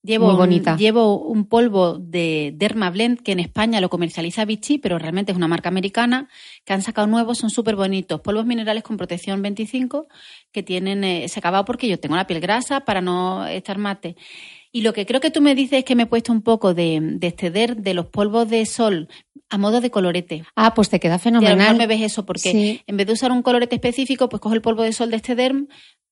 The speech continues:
Speaker 1: y, y me doy un toque, según la combinación del labial y de la ropa, porque a veces voy con tonos rosados, pero cuando voy con un labial rojo como hoy,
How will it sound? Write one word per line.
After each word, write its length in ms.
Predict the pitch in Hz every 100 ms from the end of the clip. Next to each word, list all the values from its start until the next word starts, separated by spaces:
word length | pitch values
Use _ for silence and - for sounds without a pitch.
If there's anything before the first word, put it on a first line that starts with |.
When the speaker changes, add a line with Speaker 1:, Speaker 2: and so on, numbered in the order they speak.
| -
Speaker 1:
y, 440 | 247 208 202 196
y 80 | 226
me 80 | 196
doy 100 | 190
un 140 | 214
toque, 380 | 202 170 226 262 _ _ _ _ _
según 320 | - 208 208
la 80 | 240
combinación 480 | 240 233 226 233 240
del 140 | 233
labial 360 | 226 220 254 254
y 60 | 233
de 80 |
la 100 | 190
ropa, 300 | 180 262 220
porque 180 | 175 170
a 60 | 170
veces 200 | 165 196
voy 140 | 202
con 140 | 220 214
tonos 220 | 208 202
rosados, 540 | 202 226 254 240 247 - _
pero 160 | - 196
cuando 260 | 196 185 175
voy 280 | 202 226
con 200 | 240 240
un 140 | 240 240
labial 360 | 226 226 226
rojo 240 | 240 233 240
como 260 | 226 240
hoy, 180 | 262 262